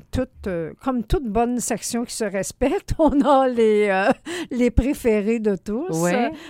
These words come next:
Speaker 1: On a parlé, euh, du dictionnaire des rêves, ça c'est sûr. Là,
Speaker 2: En
Speaker 1: les
Speaker 2: est
Speaker 1: gens
Speaker 2: un.
Speaker 1: en prennent beaucoup, la Bible des anges aussi.
Speaker 2: OK.
Speaker 1: Mais, euh, je vous suggérerais cette semaine de France Gauthier, C'est quoi l'amour ?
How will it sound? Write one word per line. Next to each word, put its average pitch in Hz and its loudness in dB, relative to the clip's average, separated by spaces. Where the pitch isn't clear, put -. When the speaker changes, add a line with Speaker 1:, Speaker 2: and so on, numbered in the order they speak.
Speaker 1:
On 185 -2
a 214 2
parlé, 196 0
euh, 208 -2
du 185 -6
dictionnaire 196 -4
des 196 -2
rêves, 196 -6
ça 220 -6
c'est 190 -6
sûr. 208 -8
Là, 196 -6
Speaker 2:
En 180 -2
Speaker 1:
les 180 -2
Speaker 2:
est 185 -2
Speaker 1:
gens 196 -6
Speaker 2:
un. 185 0
Speaker 1:
en 208 -4
prennent 214 -4
beaucoup, 196 -6
la 247 0
Bible 226 -6
des 202 -4
anges 202 -6
aussi. 185 -12
Speaker 2:
OK. 180 -8
Speaker 1:
Mais, 254 -2
euh, 214 0
je 202 -4
vous 202 -4
suggérerais 220 -4
cette 294 -6
semaine 226 -6
de 196 -4
France 294 -8
Gauthier, 220 -8
C'est 240 -8
quoi 220 -8
l'amour ? 196 -8